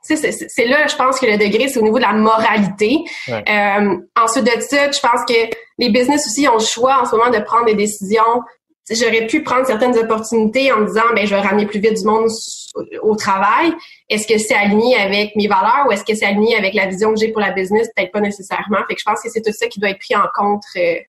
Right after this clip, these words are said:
Speaker 1: dans ce,
Speaker 2: Mais
Speaker 1: sur, sur, sur ce
Speaker 2: mais
Speaker 1: sujet-là.
Speaker 2: tu vois, Marc-Claude, toi, tu dis que t'es, tu sais, un entrepreneur, c'est là pour l'argent. Moi, je me définis comme un entrepreneur social. Moi, ce qui
Speaker 1: Ouais, je
Speaker 2: m'allume
Speaker 1: sais.
Speaker 2: le plus, c'est la cause. Tu sais,
Speaker 1: Mm-hmm.
Speaker 2: oui, la, la liberté financière qui pourrait venir avec ça, c'est, c'est, c'est, euh, je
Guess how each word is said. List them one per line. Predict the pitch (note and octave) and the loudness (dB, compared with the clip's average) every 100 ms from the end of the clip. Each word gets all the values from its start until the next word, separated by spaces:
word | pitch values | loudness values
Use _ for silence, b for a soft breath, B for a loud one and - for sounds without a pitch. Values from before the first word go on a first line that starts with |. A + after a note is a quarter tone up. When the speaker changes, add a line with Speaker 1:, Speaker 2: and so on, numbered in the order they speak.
| - | -4
Speaker 1:
dans | F#3+ F3+ | -2 0
ce, | - | 0
Speaker 2:
Mais | F3+ - | -2 -4
Speaker 1:
sur, | - | -8
sur, | - | -10
sur | - | -12
ce | - - E3+ | -14 -10 -10
Speaker 2:
mais | |
Speaker 1:
sujet-là. | - F#3 F3 | -6 -4 -2
Speaker 2:
tu | F3 | -2
vois, | |
Marc-Claude, | G3+ C#3+ F3 F#3+ | -2 -2 -2 -2
toi, | G3 | -2
tu | G3 | -6
dis | B2 C#3+ | -6 -8
que | - | -4
t'es, | C3 | -6
tu | - - | -4 -4
sais, | |
un | C#3+ | -4
entrepreneur, | A#2+ B2+ B2 A#2+ C3+ | -4 -6 -4 -4 -4
c'est | C#3+ A#2+ | -4 -2
là | C3+ | -2
pour | B2+ | -2
l'argent. | A2 G#2+ C3+ D3+ | -2 -4 -6 -4
Moi, | E3 | -4
je | D#3+ | -2
me | A#2+ | -2
définis | C#3+ D3 C3+ C#3+ F3 - b - | -4 -2 -2 0 -4 -8 b -6
comme | B2 | -2
un | B2 | -2
entrepreneur | B2 A#2+ B2 C3+ | -2 -4 -2 -2
social. | - A2 - C#3 A2 | -4 -8 -2 -2 0
Moi, | D#3 | -2
ce | - | -2
qui | C#3+ | -2
Speaker 1:
Ouais, | |
je | B2+ | 0
Speaker 2:
m'allume | C3+ G3+ | 2 2
Speaker 1:
sais. | D3 | 2
Speaker 2:
le | A#2+ | 0
plus, | - D3 D3+ | 0 0 0
c'est | - | 0
la | A#2+ G#2 | -2 0
cause. | - D3+ G#2+ F#2 b b | 0 0 -2 -8 b b
Tu | A#3 | 0
sais, | C#4+ | 0
Speaker 1:
Mm-hmm. | B3+ - _ _ | -2 -6 _ _
Speaker 2:
oui, | D3+ G3+ | 0 2
la, | D3+ | 2
la | C3 C3 | 2 2
liberté | C3+ C#3+ - G3+ | 2 0 0 -4
financière | G3 F3+ C#3+ C3+ E3+ F3+ | -2 -2 -2 -2 -2 -2
qui | - | -4
pourrait | B2+ A#2+ | -2 0
venir | C3+ D#3 | 2 0
avec | A#2 A2+ | 0 -2
ça, | F3 | -2
c'est, | F3 A#2+ A2+ | -2 -6 -8
c'est, | - A2 | -10 -10
c'est, | - A2 _ - | -10 -14 _ -18
euh, | A2+ | -14
je | G#2+ | -14